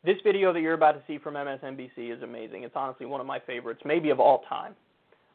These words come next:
But this is what happens when you talk to young voters about the election. This should be a wake-up call for the Democratic Party. Of course, it won't be, but let's see what particularly young black women in this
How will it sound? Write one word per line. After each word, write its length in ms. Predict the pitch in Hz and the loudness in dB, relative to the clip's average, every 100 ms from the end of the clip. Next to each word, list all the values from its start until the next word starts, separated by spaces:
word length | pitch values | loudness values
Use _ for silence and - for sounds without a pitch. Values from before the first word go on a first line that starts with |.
| _ - | _ 2
But 300 | 143 123 147 | 6 6 2
this 140 | 185 | -4
is 140 | 254 208 | -4 -2
what 240 | 226 - | 0 -2
happens 460 | - 151 143 107 98 - | -2 0 0 -4 -16 -18
when 140 | - 143 | -6 -4
you 120 | 135 | -4
talk 340 | 135 147 147 | 4 4 4
to 60 | 147 | 0
young 260 | 135 139 139 | 2 2 4
voters 400 | 131 117 104 - - _ _ _ - | 2 2 -2 -6 -16 _ _ _ 0
about 260 | 139 127 | 4 4
the 80 | - | 2
election. 500 | 113 113 - - - - _ _ _ | 0 0 -2 -8 -14 -16 _ _ _
This 140 | 151 190 - | 2 4 2
should 160 | 254 220 | -4 0
be 80 | 220 | 2
a 80 | |
wake-up 340 | 180 185 185 - | 4 4 0 4
call 220 | 160 151 | 6 6
for 80 | 147 | 2
the 80 | 143 | -4
Democratic 400 | 135 139 113 - | -4 -6 -8 4
Party. 360 | 160 156 143 - _ _ _ - | 4 4 0 -12 _ _ _ -12
Of 80 | |
course, 180 | - 143 | -4 -4
it 80 | 127 139 | -4 0
won't 260 | 190 185 | 2 2
be, 320 | 185 143 139 139 _ _ _ | -2 -2 -4 -10 _ _ _
but 260 | 156 143 165 | 4 4 2
let's 240 | 220 269 - 190 | 2 2 -2 -2
see 420 | 180 170 165 160 | 0 2 -2 -8
what 420 | 147 151 151 - _ _ _ _ _ _ _ _ _ _ _ _ _ _ | 2 6 6 4 _ _ _ _ _ _ _ _ _ _ _ _ _ _
particularly 640 | - 202 285 262 220 196 185 | -4 -2 -4 -2 0 0 -2
young 320 | 170 202 202 | -2 -2 2
black 260 | 185 180 | 2 2
women 280 | 151 160 160 | -2 -4 -4
in 80 | 135 | -4
this 120 | 120 | -8